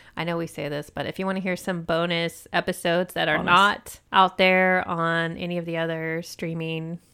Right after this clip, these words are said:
Speaker 2: Platforms.
Speaker 1: Yes.
Speaker 2: Mm-hmm.
Speaker 1: You can go to our Patreon site and sign up
Speaker 2: Mm-hmm.
Speaker 1: and listen to those bonus episodes. There'll be another one coming out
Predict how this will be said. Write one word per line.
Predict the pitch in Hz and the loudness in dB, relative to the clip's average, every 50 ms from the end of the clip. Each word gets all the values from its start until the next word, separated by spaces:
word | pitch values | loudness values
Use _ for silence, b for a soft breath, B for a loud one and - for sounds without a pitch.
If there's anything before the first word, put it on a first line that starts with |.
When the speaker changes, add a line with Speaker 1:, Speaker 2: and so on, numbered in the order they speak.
| _ _ | _ _
Speaker 2:
Platforms. | - 180 156 151 - 175 165 160 160 185 214 214 | -2 -2 -2 -2 -2 -4 -4 -2 -4 -4 -4 -4
Speaker 1:
Yes. | 185 160 147 160 - - - - | -4 -4 -4 -6 -10 -16 -10 -6
Speaker 2:
Mm-hmm. | 180 190 160 196 254 B B B B | -6 -4 -4 -6 -8 B B B B
Speaker 1:
You | - 196 208 208 208 208 | -4 -2 0 0 0 -2
can | 214 - 202 190 190 190 185 196 208 | 0 0 2 2 2 2 2 0 -2
go | 190 170 165 175 180 180 185 | -4 -4 -4 -4 -4 -4 -6
to | 185 - - 185 180 170 170 165 151 | -8 -8 -10 -8 -6 -6 -6 -6 -4
our | 160 160 160 | -6 -6 -6
Patreon | - - 233 240 240 - 240 220 208 202 196 196 190 196 190 | -2 -2 -4 -2 -2 -2 -2 0 0 0 0 0 -2 -4 -6
site | - - - 208 202 214 220 - - - - - - _ _ _ _ | -8 -4 0 2 2 2 2 0 -4 -10 -18 -20 -20 _ _ _ _
and | - 175 170 170 170 - | -4 -4 -4 -4 -6 -10
sign | - - 185 185 190 190 | -4 -2 0 0 2 2
up | 208 233 233 220 - - - _ b b b | 2 2 2 0 -4 -12 -20 _ b b b
Speaker 2:
Mm-hmm. | - 170 175 160 170 196 208 - | -6 -4 -4 -4 -4 -4 -2 -2
Speaker 1:
and | 180 170 165 165 165 165 165 165 170 180 | -2 0 0 0 0 -2 -2 -4 -4 -6
listen | 185 180 - 208 | -6 -6 -6 -8
to | 185 - 185 | -6 -4 -4
those | 175 175 170 | -4 -4 -4
bonus | - 165 160 160 156 - | -4 -4 -4 -4 -6 -6
episodes. | 170 - - - 170 165 165 175 | -8 -8 -6 -6 -4 -4 -2 -2
There'll | 180 175 | -2 -2
be | 180 180 | -2 -2
another | 175 175 170 170 165 | -2 -2 -4 -4 -4
one | 160 156 | -6 -8
coming | 156 - 180 180 180 175 175 | -6 -6 -6 -4 -2 -2 0
out | 185 190 190 190 - | 2 2 0 0 -4